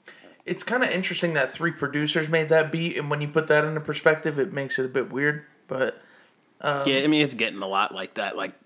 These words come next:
Speaker 2: even what we'll, we'll talk about him a little bit later, like Mike Dean. Mike Dean will get a
Speaker 1: Right.
Speaker 2: sample credit just for making a melody that runs for twenty minutes
Speaker 1: Right.
Speaker 2: or twenty seconds.
Speaker 1: I
Speaker 2: So
Speaker 1: did, I like the beat. I just think, I think a lot of people could, I mean, the biggest critique behind it is it sounds a bit simple and a bit,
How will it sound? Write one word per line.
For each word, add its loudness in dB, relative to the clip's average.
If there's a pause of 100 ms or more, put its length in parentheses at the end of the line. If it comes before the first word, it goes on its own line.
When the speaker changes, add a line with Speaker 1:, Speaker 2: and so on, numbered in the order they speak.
Speaker 2:
even -2
what -4
we'll, -4
we'll -8
talk -4
about -2
him -2
a -2
little -4
bit -8
later, 0
like -2
Mike -4
Dean. 0
Mike 0
Dean 0
will -2
get -4
a -2
Speaker 1:
Right. 0
Speaker 2:
sample -2
credit -2
just -4
for -2
making -2
a -8
melody -4
that -10 (100)
runs -10
for -14
twenty -12
minutes -14
Speaker 1:
Right. -8
Speaker 2:
or -2
twenty -6
seconds. -12 (520)
Speaker 1:
I 6
Speaker 2:
So 2
Speaker 1:
did, 0
I 8
like 2
the -4
beat. -8
I 6
just -4
think, -4 (460)
I -8
think -2
a 4
lot 4
of -8
people -8
could, -10 (120)
I -8
mean, -4
the -4
biggest -4
critique -8
behind -6
it -8
is -10
it -12
sounds -6
a -10
bit -8
simple -2
and -4
a -6
bit, -8